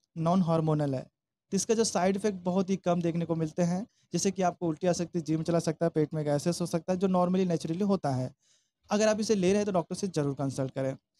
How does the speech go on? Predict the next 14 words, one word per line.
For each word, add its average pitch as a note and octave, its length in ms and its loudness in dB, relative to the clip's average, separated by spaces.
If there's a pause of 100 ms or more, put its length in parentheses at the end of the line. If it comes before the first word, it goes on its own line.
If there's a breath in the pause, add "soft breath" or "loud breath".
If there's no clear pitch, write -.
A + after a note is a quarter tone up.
(160)
इसे G#3+ 160 2
तब G3 260 -2
तक A3 100 0
डॉक्टर G3+ 280 0
आपको G3 180 0
देते F#3+ 220 0
हैं G#3+ 120 6
जब F3+ 220 2
तक F#3+ 100 0
कि F#3+ 140 2
आप F3+ 300 0 (520)
चाहते E3+ 320 0
कि F3+ 80 0
आपको F3 320 0